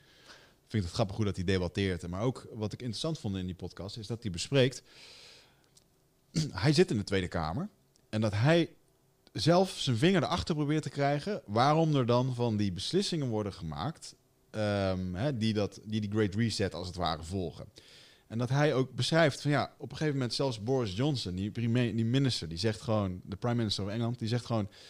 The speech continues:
"Nee joh, corona is allemaal niet gevaarlijk. Weet je, over twee weken, dan laat ik me, of over volgende week, dan laat ik me live injecteren met dit virus op televisie om te laten zien dat het niks is."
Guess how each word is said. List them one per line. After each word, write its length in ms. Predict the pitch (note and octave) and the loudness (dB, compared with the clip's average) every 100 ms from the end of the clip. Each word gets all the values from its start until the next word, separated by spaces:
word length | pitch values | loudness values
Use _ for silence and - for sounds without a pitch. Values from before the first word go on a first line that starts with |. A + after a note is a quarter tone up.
| - - | -20 -2
"Nee 240 | A#2+ C3+ | 0 2
joh, 160 | C3 B2 | 0 -2
corona 240 | G#2 A#2 | -2 -2
is 60 | A2 | -2
allemaal 180 | A#2 C3 | -2 -4
niet 80 | |
gevaarlijk. 360 | A#2 G#2 A2+ A2+ | -4 -2 -2 -4
Weet 180 | C#3+ F#3 | 0 0
je, 180 | F#3+ F3+ | 2 2
over 200 | D3 C3 | 0 0
twee 160 | D#3+ D#3+ | 2 4
weken, 320 | D#3+ D#3 D3+ | 6 4 0
dan 100 | B2+ | 0
laat 200 | B2 B2 | -2 0
ik 120 | F3 | -2
me, 400 | C#3 C#3 C3 C3 | 0 2 2 0
of 100 | B2 | 0
over 160 | C3+ B2 | 0 2
volgende 260 | E3 F3 | 2 2
week, 120 | E3 D3+ | 2 0
dan 100 | C3+ | 0
laat 180 | C#3 | 0
ik 80 | D3 | 0
me 220 | C3 A2+ E2 G2+ | 0 -2 0 4
live 240 | G3 A3 - | 6 6 2
injecteren 720 | G#3 G#3 D#3+ G3+ F#3+ F#3+ E3+ | -2 2 2 6 6 6 2
met 140 | C#3+ | -2
dit 140 | - E3 | -2 -4
virus 380 | G3 F#3+ F3+ E3 | -2 0 0 -2
op 180 | - - | -6 -2
televisie 520 | F3+ C#3 D3+ D3+ D#3+ | 0 2 0 0 -2
om 80 | B2+ | -2
te 80 | |
laten 220 | B2 B2 G#2 | -2 -2 0
zien 140 | C#3+ | 0
dat 120 | C3+ | 0
het 100 | G#2+ | -4
niks 240 | A#2 A2+ - | -6 -8 -12
is." 240 | - - | -18 -20